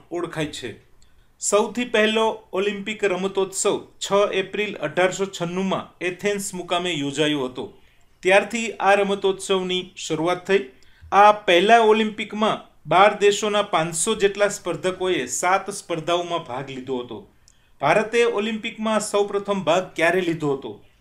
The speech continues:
એ પણ ખૂબ અગત્યની વિગત છે. તો વર્ષ ઓગણીસોમાં પેરિસમાં રમાયેલ ઓલિમ્પિકમાં સૌપ્રથમવાર ભારતે ભાગ લીધો હતો. ઓલિમ્પિક રમતોત્સવનો મુદ્રાલેખ એટલે કે એનું આદર્શ સૂત્ર છે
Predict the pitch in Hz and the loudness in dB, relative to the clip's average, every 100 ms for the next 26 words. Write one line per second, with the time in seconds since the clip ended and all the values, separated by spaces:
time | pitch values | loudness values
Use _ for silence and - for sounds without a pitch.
0 | - 185 196 202 190 - 208 - - 156 | -4 -4 -2 -4 -4 -6 -8 -8 -6 -4
1 | 190 165 175 151 127 160 156 233 - - | -2 -4 -6 -6 -4 -4 -4 -8 -8 -16
2 | - - _ - - 180 175 180 - - | -20 -20 _ -20 -4 -2 0 -4 -14 -20
3 | - 165 220 - - - - 190 208 220 | -4 4 4 2 -6 -8 -2 -2 0 -2
4 | 214 220 214 135 - - 185 214 208 208 | -2 -2 -2 -4 -6 -2 0 0 -4 0
5 | 214 190 190 196 196 - 160 190 185 190 | 2 2 0 0 0 -4 -4 -4 -6 -10
6 | 185 180 127 - 196 202 202 196 196 185 | -4 -4 -4 -2 2 2 0 -6 -4 0
7 | 190 - 123 131 175 175 135 123 - 135 | -2 -2 -6 -6 -4 -4 -4 -8 -6 -4
8 | 156 139 127 131 120 117 - - - - | -2 -4 -4 -4 -4 -6 -14 -18 -20 -20
9 | _ _ _ 175 214 240 262 254 233 233 | _ _ _ -2 0 0 0 2 4 2
10 | 233 240 240 226 226 233 185 165 202 202 | 0 -4 0 -2 2 0 0 0 4 6
11 | 190 - - - - 170 202 202 202 202 | 6 0 -10 -20 -12 -6 -2 2 2 2
12 | 185 190 202 - 175 180 220 226 - - | 2 0 0 2 2 4 4 2 -4 -14
13 | - 185 165 208 208 214 123 | -14 -12 0 2 4 2 0